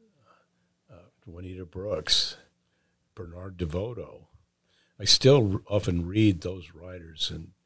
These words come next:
despair that I will ever be able to write a history as good as, uh, DeVoto's, uh, eighteen forty-six Year of Decision.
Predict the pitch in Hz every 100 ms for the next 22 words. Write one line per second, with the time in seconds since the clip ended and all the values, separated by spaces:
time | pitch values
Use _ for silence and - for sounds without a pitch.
0 | _ _ _ 92 - - 92 92 87 78
1 | 78 78 _ _ _ - - - 107 107
2 | 85 90 87 82 85 78 76 78 78 71
3 | 76 87 - 92 80 78 78 - 80 78
4 | 76 73 76 - _ _ _ _ _ 117
5 | 80 - _ _ _ _ _ 104 90 87
6 | 90 82 80 - - - _ _ _ _
7 | _ _ _ _ - 95 _ _ - 101
8 | - 95 90 - 95 92 90 - 92 80
9 | - 87 80 98 101 92 90 90 - 92
10 | 90 80 80